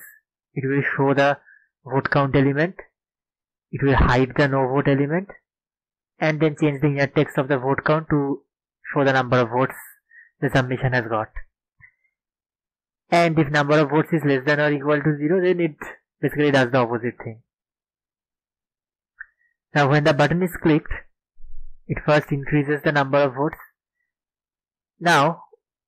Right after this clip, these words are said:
as the votes variable has changed, I have to call this display vote function once more. Because you see, the U I does not know when the inner variable changes.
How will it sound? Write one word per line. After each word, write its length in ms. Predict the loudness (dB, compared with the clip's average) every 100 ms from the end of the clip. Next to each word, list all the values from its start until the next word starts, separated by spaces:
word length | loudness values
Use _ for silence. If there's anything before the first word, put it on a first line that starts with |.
| _ _ _ _
as 200 | 0 0 0
the 80 |
votes 280 | 0 0 0 0
variable 360 | 0 2 2
has 120 | 0 -2 -2
changed, 340 | 0 0 -2 -10 -12 -2
I 100 | 0
have 240 | 0 0
to 60 | -2
call 260 | 2 2 4
this 180 | 0 -2
display 280 | -4 -2
vote 160 | 0 0
function 360 | 0 -2 -2 -2
once 220 | -2 -4 -8
more. 280 | -12 -12 -16 _ _ _ _ _ _ _
Because 320 | -2 2 2
you 140 | 2 -2
see, 160 | 0 0
the 380 | 2 2 2 0 _ -14
U 320 | -10 -4 0
I 220 | 4 4
does 260 | 4 2 2
not 200 | 0 0
know 160 | -2
when 240 | -2 -2 2
the 180 | 2 2
inner 400 | 0 0 0 -4 _ -8
variable 420 | 0 0 2 0
changes. 460 | 2 -2 -2 -10